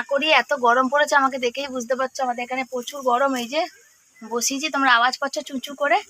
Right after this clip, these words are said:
আহ, ওটাকে একটু ভাজা ভাজা করে গরম করে রাখছি। ডাল দিয়ে খাবে আজকে, চালতা দিয়ে ডাল, আলু সেদ্ধ আর উচ্ছে আলু ভাজবো, আর কিছু করবো না, আর মাছ করবো। কেন এখন অনেকটা বেলা, এখন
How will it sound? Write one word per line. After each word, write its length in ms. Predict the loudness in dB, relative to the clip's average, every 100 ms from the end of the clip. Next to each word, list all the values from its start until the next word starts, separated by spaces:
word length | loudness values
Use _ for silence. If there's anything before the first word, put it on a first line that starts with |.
| -14 -20 -20 -12
আহ, 120 | -4 -2
ওটাকে 280 | 0 2 4
একটু 240 | 4 0
ভাজা 260 | -2 2 4
ভাজা 200 | 4 2
করে 160 | 2 2
গরম 260 | 4 2 2
করে 140 | 2 4
রাখছি। 300 | 2 2 0
ডাল 220 | 2 2 2
দিয়ে 160 | -4
খাবে 240 | -2 -2 -2
আজকে, 220 | -2 -4
চালতা 340 | -2 -2 -2 -4
দিয়ে 160 | -4 0
ডাল, 220 | 4 6
আলু 180 | 4 0
সেদ্ধ 240 | -4 -4 -4
আর 100 | -4
উচ্ছে 220 | -4 -4
আলু 140 | -2 -2
ভাজবো, 320 | -4 -2 -2
আর 120 | -2
কিছু 200 | -4 -12
করবো 280 | -8 -6 -2
না, 80 | 0
আর 80 | 2
মাছ 240 | 4 2 0
করবো। 280 | -12 -12 -16 _ _ -20 _ -6
কেন 160 | -2 0
এখন 240 | 0 0
অনেকটা 460 | 0 0 -2 -2 0
বেলা, 220 | 2 4 4
এখন 140 | 2